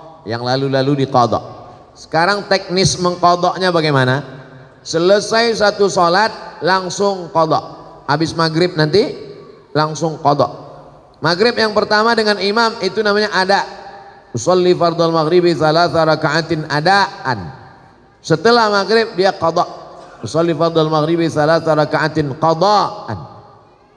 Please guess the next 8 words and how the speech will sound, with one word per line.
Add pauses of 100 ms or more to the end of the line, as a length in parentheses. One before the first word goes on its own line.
(320)
Sholat. (680)
Habis
isya
juga
dia
qadha. (400)
Berapa
lama?